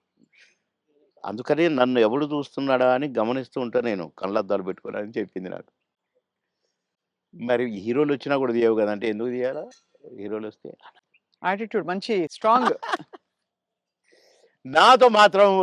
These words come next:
Speaker 1: నన్ను చూడంగానే కాలు తీసేది, నన్ను చూడంగానే లేచి నిలబడేది. నేను ఎక్కడ కూర్చుంటే అక్కడికి వచ్చి కూర్చునేది.
Speaker 2: Hmm.
Speaker 1: దా-, భలే లైక్ చేసేదండి నన్ను.
Speaker 2: Hmm.
Speaker 1: గ్రేట్.
Speaker 2: Hmm.
Speaker 1: గ్రేట్ ఆర్టిస్ట్.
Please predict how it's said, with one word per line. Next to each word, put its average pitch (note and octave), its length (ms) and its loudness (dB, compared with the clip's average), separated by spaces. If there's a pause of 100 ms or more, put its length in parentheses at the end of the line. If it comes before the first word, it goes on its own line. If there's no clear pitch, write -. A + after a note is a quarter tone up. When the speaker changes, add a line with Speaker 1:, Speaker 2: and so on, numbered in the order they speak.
Speaker 1:
నన్ను D#3 260 2
చూడంగానే F#3 580 2
కాలు C3 320 2
తీసేది, C3+ 400 -2
నన్ను A2+ 200 0
చూడంగానే B2+ 680 -2
లేచి A2+ 320 -4
నిలబడేది. A#2 540 -6 (800)
నేను A2 140 -2
ఎక్కడ A2 220 -6
కూర్చుంటే A2+ 360 -8
అక్కడికి G2+ 260 -10
వచ్చి F#2+ 160 -16
కూర్చునేది. G2+ 480 -14 (800)
Speaker 2:
Hmm. D3+ 320 -12 (280)
Speaker 1:
దా-, G2 320 0
భలే G#2+ 220 2
లైక్ G#2 240 0
చేసేదండి E2 480 -12
నన్ను. F2 240 -20 (160)
Speaker 2:
Hmm. C#3+ 300 -16 (540)
Speaker 1:
గ్రేట్. E2+ 400 -10 (840)
Speaker 2:
Hmm. C#3 100 -16
Speaker 1:
గ్రేట్ C3+ 420 0
ఆర్టిస్ట్. - 440 -4